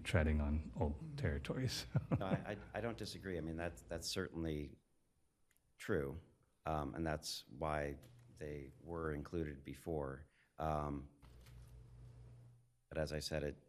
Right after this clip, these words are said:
Speaker 2: I think the, the current thinking is that, um, they're also very hard to regulate in that sense.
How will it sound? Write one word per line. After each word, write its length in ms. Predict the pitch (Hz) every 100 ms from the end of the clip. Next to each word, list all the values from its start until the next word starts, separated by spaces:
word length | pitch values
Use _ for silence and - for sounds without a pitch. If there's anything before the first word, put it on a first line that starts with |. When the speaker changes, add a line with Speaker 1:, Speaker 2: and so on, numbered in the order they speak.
| 50
Speaker 2:
I 40 |
think 240 | 71 85 -
the, 200 | - 73 69 - _ _ _ _ _ _
the 100 | -
current 460 | - - 90 78 - - - - - _ _ _ _ _ -
thinking 440 | 117 101 82 69 67 76 - - - - - - _
is 320 | 78 73 69 -
that, 260 | 71 69 67 -
um, 320 | 71 67 65 65 - _ _ _ _ _ -
they're 140 | 76
also 220 | 71 -
very 220 | 69 73
hard 320 | 65 73 67 -
to 80 |
regulate 460 | - 69 65 62 60 58
in 60 |
that 140 | 62 55
sense. 380 | 69 62 -